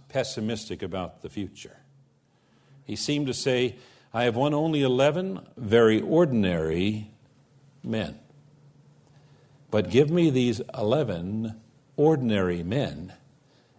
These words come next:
and I will change the world." Now, you might be sitting here this morning, and you consider yourself a very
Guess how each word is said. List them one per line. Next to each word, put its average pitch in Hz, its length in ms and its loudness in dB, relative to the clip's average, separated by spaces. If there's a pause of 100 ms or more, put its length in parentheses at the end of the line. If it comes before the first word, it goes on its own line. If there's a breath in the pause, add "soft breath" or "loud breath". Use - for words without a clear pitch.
(120)
and 92 180 -6
I 101 360 0
will 90 720 -2
change 73 680 -10
the 87 80 -10
world." 78 400 -14 (2500 loud breath)
Now, 98 80 -8
you 139 180 0
might 123 220 -4
be 104 80 -6
sitting 117 400 0
here 104 280 -2
this 92 320 -6
morning, 117 520 -6
and 90 200 -10
you 110 300 -4
consider 107 400 -4
yourself 98 540 -4
a 101 160 -8
very 98 580 -4